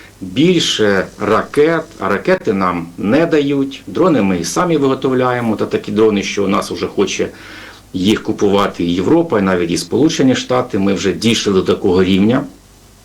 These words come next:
От і саме, якщо, м, розглядати ситуацію на фронті, то там зараз дійсно дрони — це,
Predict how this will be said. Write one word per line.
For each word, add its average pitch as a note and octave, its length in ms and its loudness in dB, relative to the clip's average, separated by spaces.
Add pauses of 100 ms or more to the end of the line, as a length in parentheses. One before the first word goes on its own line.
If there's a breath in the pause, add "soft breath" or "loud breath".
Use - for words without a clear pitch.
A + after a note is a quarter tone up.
(160)
От G#2+ 180 -2
і G#2+ 40 0
саме, A#2 520 2 (440 loud breath)
якщо, - 180 0
м, C#3 420 0 (120)
розглядати C3 520 2
ситуацію C3+ 540 -2
на D3+ 80 2
фронті, E3+ 420 0
то G#2+ 120 -4
там F3 300 0
зараз A#2 360 0
дійсно C3 360 -2
дрони — A2+ 400 2
це, A#2+ 340 0